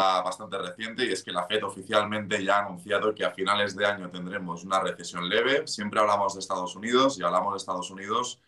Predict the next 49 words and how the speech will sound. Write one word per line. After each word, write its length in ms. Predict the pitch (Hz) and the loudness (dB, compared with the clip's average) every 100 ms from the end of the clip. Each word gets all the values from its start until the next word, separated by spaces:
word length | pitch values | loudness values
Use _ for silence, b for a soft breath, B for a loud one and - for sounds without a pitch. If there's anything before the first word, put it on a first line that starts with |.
| _ | _
lo 100 | 85 | -2
hemos 200 | 90 90 | 0 0
comentado 420 | 87 90 90 90 90 | 0 0 2 4 4
ya 80 | |
en 60 | 90 | 4
varios 240 | 87 87 | 4 2
podcasts, 420 | - 107 87 117 117 | 2 0 2 0 2
porque 460 | 92 85 90 90 b b | -2 2 0 0 b b
al 120 | 87 | -2
final 340 | 101 107 117 - | 0 4 4 4
lo 240 | 104 95 | 4 6
que 100 | 95 | 4
pasa 320 | - 110 110 | 4 2 2
en 80 | 110 | 0
Estados 360 | 107 104 101 104 | 2 2 2 2
Unidos 480 | 107 107 120 - b b b | 4 6 6 2 b b b
acaba 440 | 92 90 107 110 | 0 4 6 6
llegando 400 | 107 107 107 95 | 6 6 4 2
al 80 | 90 | 2
cabo 220 | 104 104 | 4 4
de 60 | 104 | 2
unos 180 | 101 92 | 0 -2
meses 300 | 104 98 87 | -4 -4 -6
en 100 | 85 | -4
Europa, 480 | 85 95 110 127 135 | 2 4 4 4 2
por 120 | 107 | 0
lo 140 | 85 87 | -2 0
tanto, 480 | 90 87 107 104 - - | 0 2 0 0 -6 -2
lo 200 | 92 92 | 4 4
que 140 | 92 | 6
os 240 | 95 92 92 | 6 6 6
decimos, 560 | 92 - 131 101 80 | 2 4 2 2 0
lo 140 | 85 87 | 0 -2
que 80 | - | -2
os 100 | 101 | -2
informamos 800 | 92 95 98 117 107 87 - _ _ | -2 0 4 4 4 0 -2 _ _
sobre 240 | - 95 95 | 0 2 2
la 80 | |
situación 320 | 92 90 92 104 | 2 2 0 0
económica 440 | 104 107 101 85 | 2 4 2 0
en 80 | 82 | -2
Estados 340 | 85 95 92 | -2 0 0
Unidos, 400 | 98 98 104 - _ - | 0 2 2 0 _ -6
pensad 420 | 87 87 92 92 | 0 2 2 2
que 100 | 110 | 2
en 60 | 92 | 4
unos 160 | 95 | 4
meses 360 | 92 92 98 82 | 4 2 0 2
vista, 540 | 90 - 101 87 - | 2 4 4 4 2